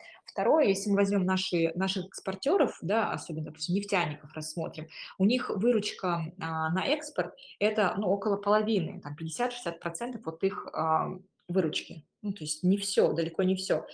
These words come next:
Соответственно, а, всё, что они продают в России, у них на это налоги, как бы, ну, не, не повышаются. То есть в основном все стараются, то есть государство наше старается заработать на экспортных доходах,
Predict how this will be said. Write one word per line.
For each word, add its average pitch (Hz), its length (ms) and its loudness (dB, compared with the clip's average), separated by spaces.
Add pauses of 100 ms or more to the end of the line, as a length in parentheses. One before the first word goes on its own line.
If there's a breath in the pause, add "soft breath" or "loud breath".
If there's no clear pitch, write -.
(220 loud breath)
Соответственно, 214 800 2 (280 loud breath)
а, - 120 0
всё, 233 160 0
что 226 120 -4
они 202 80 2
продают 202 260 2
в 208 40 -2
России, 202 400 4
у 180 140 2
них 202 300 -2
на 175 260 0
это 202 140 -4
налоги, 175 380 2
как 151 240 -6
бы, 160 160 -4
ну, 160 260 -4
не, 175 380 0
не 180 120 0
повышаются. - 680 -6
То - 60 -16
есть - 120 -12
в 160 40 -20
основном 208 280 -6
все - 100 -16
стараются, 175 460 0 (400 loud breath)
то 156 220 -8
есть 160 200 -6
государство 170 520 -4
наше 170 120 -8
старается 170 380 -4
заработать 170 460 -2
на 170 200 -2 (260 loud breath)
экспортных 190 600 -2
доходах, 226 680 2